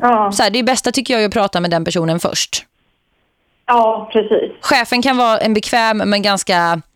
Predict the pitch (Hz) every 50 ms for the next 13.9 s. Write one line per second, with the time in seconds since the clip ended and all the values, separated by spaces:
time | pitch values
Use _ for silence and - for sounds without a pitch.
0 | _ _ _ _ _ - - - - - - - _ - - - - 240 277 -
1 | - 339 294 254 294 320 320 294 269 269 - 277 - - 311 285 247 220 233 -
2 | 247 233 - - - - 269 233 214 208 226 208 208 202 208 - 214 202 214 214
3 | 214 220 220 214 254 277 269 240 196 180 180 - 208 185 190 196 185 - - 185
4 | - 214 185 175 180 196 220 226 208 226 208 - 214 202 - 226 202 - - -
5 | - 269 285 269 254 - - 233 214 196 185 175 180 185 175 165 160 - 214 202
6 | - 233 - 233 233 233 226 254 240 233 - - - - 320 269 220 214 269 339
7 | - - 196 180 - 190 180 185 185 175 170 170 180 - 196 185 190 - - 156
8 | 160 - - 247 - 208 175 160 151 160 170 160 165 175 185 175 165 156 151 156
9 | 156 180 190 247 277 254 196 170 175 - 165 117 107 110 160 - - - - -
10 | - - - - - - - - 220 185 - 226 220 214 220 208 185 254 247 294
11 | 247 226 226 220 - 247 - - - 220 220 285 381 381 302 240 208 185 165 -
12 | - 127 139 202 214 202 214 202 202 190 196 202 202 202 226 247 269 262 254 -
13 | 247 - - 202 180 185 190 190 185 180 180 165 - 151 220 349 -